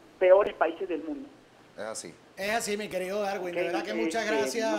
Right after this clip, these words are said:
Speaker 1: sé si tenga alguna pregunta.
Speaker 3: Sí, no,
Speaker 1: ¿Algo?
Speaker 3: bueno, gracias
Speaker 2: No,
Speaker 3: por,
Speaker 2: mira,
Speaker 3: por
Speaker 2: completo.
Speaker 3: tu, por tu exposición, Darwin, de verdad que sí, porque has hecho una radiografía de lo que es el país. Un fuerte abrazo para ti. Nosotros vamos a hacer una pausa, no sin antes decirles que el primer actor, Gustavo Rodríguez, ha fallecido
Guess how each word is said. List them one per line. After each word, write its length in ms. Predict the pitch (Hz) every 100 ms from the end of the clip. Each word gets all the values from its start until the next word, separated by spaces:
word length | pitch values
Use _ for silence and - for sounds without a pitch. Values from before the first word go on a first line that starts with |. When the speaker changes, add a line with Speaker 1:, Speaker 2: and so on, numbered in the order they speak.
| 185
Speaker 1:
sé 40 | 160
si 40 |
tenga 140 | 151 196
alguna 260 | 170 180
pregunta. 600 | 190 165 170 - 127 120 127
Speaker 3:
Sí, 240 | 185 214
no, 60 | 202
Speaker 1:
¿Algo? 120 | 220
Speaker 3:
bueno, 260 | 220 247 240
gracias 380 | 190 208 190 -
Speaker 2:
No, 60 |
Speaker 3:
por, 140 | 240 226
Speaker 2:
mira, 120 | 131
Speaker 3:
por 60 | 117
Speaker 2:
completo. 480 | 113 117 147 180
Speaker 3:
tu, 480 | 196 190 185 175 160 -
por 180 | 185 185
tu 120 | 185
exposición, 640 | 170 190 165 160 190 233
Darwin, 340 | 226 233 240 196
de 60 |
verdad 200 | 170 170 180
que 80 |
sí, 160 | 190 214 180 - - - -
porque 180 | 175
has 60 | 175
hecho 200 | - -
una 120 | 208 214
radiografía 640 | 208 185 175 160 170 202
de 60 | 190
lo 140 | 175
que 80 | 175
es 60 |
el 80 | 185
país. 300 | 185 175 202
Un 140 | 226 190
fuerte 320 | 196 202 214
abrazo 400 | 202 208 202 202
para 220 | 180 175
ti. 200 | 180 233 - - -
Nosotros 400 | 160 170 190 247
vamos 220 | 240 247 247
a 40 |
hacer 200 | 226 220
una 180 | 226 226
pausa, 400 | 240 226 220 220
no 120 | 208
sin 180 | 220 208
antes 260 | 214 220
decirles 500 | 214 196 214 185 208 - - - -
que 80 | -
el 80 | 170
primer 300 | 180 175 185
actor, 320 | 214 - 214 208
Gustavo 400 | 226 - 208 220
Rodríguez, 520 | 208 180 180 185 202
ha 100 | 190
fallecido 680 | 190 208 208 - 220 190